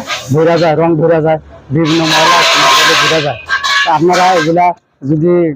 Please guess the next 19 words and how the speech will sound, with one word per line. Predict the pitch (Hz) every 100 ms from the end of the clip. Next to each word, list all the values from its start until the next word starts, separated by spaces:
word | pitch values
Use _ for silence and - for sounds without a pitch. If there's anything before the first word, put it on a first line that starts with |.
| 143 _
করে | 185 170 160
নিতে | 156 170
পারেন, | 175 175 190 180 - - -
তাহলে | - 156 156 156 156 - _ _ - - - - - - _ _ - - - - 143
আপনার | 151 165 160
এই | 151 139
কিছু | - - 170
হবে | 147 135
না, | 127
ঠিক | 156
আছে? | 175 190
এটা | 165
একটা | 143
গাম | 139 151 147 180
সিস্টেম, | - 180
একটা | 156 165 151
কাগজ, | 165 202 - 139
দেখেন | 156 - 196 - - -
খুব | -